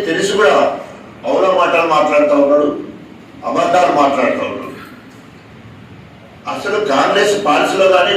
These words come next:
మేనిఫెస్టోలో కానీ హండ్రెడ్ బెడెడ్ హాస్పిటల్ ఉందా? కాంగ్రెస్ మేనిఫెస్టోలో గణపూర్ మున్సిపాలిటీకి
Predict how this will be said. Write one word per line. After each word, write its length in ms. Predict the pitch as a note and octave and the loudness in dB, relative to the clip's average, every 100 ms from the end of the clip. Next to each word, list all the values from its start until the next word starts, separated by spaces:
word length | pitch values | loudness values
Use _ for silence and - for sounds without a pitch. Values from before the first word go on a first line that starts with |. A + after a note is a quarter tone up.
| D#3 | 0
మేనిఫెస్టోలో 600 | D#3+ E3+ F#3+ F#3+ F#3 F3 | 0 0 -2 -2 0 0
కానీ 140 | F3 F3 | 0 0
హండ్రెడ్ 280 | - - - - | -2 0 0 0
బెడెడ్ 260 | - - - | 0 0 0
హాస్పిటల్ 420 | - - D3 D3 | -2 -4 -4 -4
ఉందా? 200 | C3+ B2+ - - - - - - - - - - - - - - - - - - | -2 0 -2 -4 -10 -14 -16 -16 -18 -18 -18 -18 -18 -18 -18 -18 -18 -18 -10 -6
కాంగ్రెస్ 460 | F#3+ F3 F#3+ F#3+ D3+ | -4 0 2 0 0
మేనిఫెస్టోలో 800 | D3 - G3 G3 G3 F#3 F3+ F#3+ - - - - - - - - - - - - - - - | 2 2 4 4 2 2 2 4 4 0 -4 -10 -14 -14 -14 -16 -16 -16 -16 -16 -16 -16 -8
గణపూర్ 400 | C#3 D3 F#3 G3 - | -4 -4 0 0 0
మున్సిపాలిటీకి 680 | D#3+ - F#3 F3+ F3+ C#3 | -4 -4 0 0 0 -4